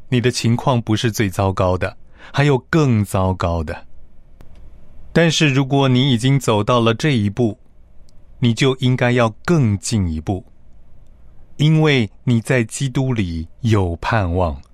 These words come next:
你最大的安慰就是，耶稣基督为你而死。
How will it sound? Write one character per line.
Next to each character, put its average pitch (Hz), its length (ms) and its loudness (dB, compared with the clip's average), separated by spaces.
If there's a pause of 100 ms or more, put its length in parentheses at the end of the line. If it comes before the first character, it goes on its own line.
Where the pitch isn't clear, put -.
(920)
你 147 200 2
最 165 280 0
大 147 180 0
的 127 80 0
安 160 260 2
慰 156 140 2
就 120 180 0
是， - 380 -2 (680)
耶 139 340 4
稣 131 320 0
基 120 280 0
督 107 380 0 (120)
为 131 380 4
你 82 340 0
而 87 220 0
死。 - 320 -8